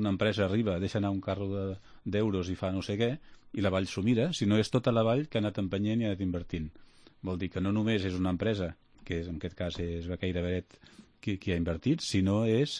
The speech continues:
eh, el senyor que posa un hotel, el senyor que obre un restaurant, el senyor que posa una botiga, el senyor que en posa un altre, i tota la vall, no? Que la, que ho fa créixer.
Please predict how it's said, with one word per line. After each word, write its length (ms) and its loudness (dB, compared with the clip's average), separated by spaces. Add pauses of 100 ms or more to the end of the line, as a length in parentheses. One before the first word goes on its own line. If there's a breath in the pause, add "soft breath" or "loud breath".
(380 soft breath)
eh, 640 0
el 160 -4
senyor 280 0
que 120 -4
posa 240 0
un 80 2
hotel, 320 0
el 60 -6
senyor 180 -4
que 80 -6
obre 140 -4
un 80 -6
restaurant, 360 -4
el 80 -6
senyor 220 -4
que 80 -4
posa 240 -2
una 100 0
botiga, 440 0 (340 soft breath)
el 80 -14
senyor 220 -2
que 20 2
en 80 -2
posa 160 0
un 160 2
altre, 260 -2
i 120 -2
tota 340 -2
la 80 -2
vall, 240 -6 (480 soft breath)
no? 100 -6
Que 140 -10
la, 100 -6
que 140 -4
ho 80 0
fa 180 -2
créixer. 300 -4